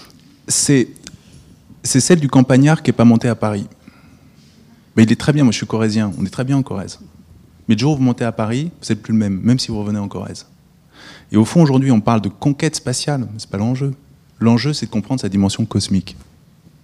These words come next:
Et c'est pas la même chose, en tout cas moi, c'est pas la même chose de savoir que en deux mille dix-huit, on est au meilleur moment de l'histoire de l'humanité,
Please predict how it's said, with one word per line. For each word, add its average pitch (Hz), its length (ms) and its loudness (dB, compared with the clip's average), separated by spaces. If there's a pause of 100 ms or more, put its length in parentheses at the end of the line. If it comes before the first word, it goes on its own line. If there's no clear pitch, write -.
(680)
Et 107 60 0
c'est 131 120 2
pas 180 120 6
la 156 80 8
même 117 180 10
chose, 123 400 2 (260)
en 117 60 -8
tout - 60 -12
cas 95 120 4
moi, 113 180 8
c'est 127 180 -4
pas 131 120 4
la 120 80 6
même 98 180 4
chose 123 380 0 (140)
de 98 80 -2
savoir 104 580 -6
que 117 260 4 (2000)
en 101 120 4
deux 104 120 8
mille 123 160 12
dix-huit, 104 480 0 (120)
on 98 120 4
est 98 40 6
au 98 80 6
meilleur 113 320 8
moment 107 260 6
de 101 40 4
l'histoire 95 300 -6
de 95 80 2
l'humanité, 95 640 -2